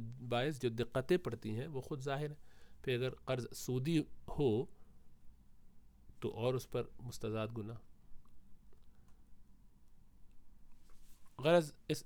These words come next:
رسم کی شناعت و ممانعت میں شک نہیں۔ اللہ عز و جل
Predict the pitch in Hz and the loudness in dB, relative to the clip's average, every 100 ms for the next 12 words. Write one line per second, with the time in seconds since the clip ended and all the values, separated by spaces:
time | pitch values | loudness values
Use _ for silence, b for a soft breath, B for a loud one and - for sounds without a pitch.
0 | - 127 120 143 135 123 113 110 107 110 | -2 0 2 2 2 0 0 0 0 0
1 | 113 110 101 98 101 104 113 127 156 - | 2 2 4 4 4 2 0 -2 -2 -2
2 | 110 104 - - 117 107 98 101 98 95 | -2 -6 -10 -8 -4 0 0 -2 -4 -4
3 | 110 | -4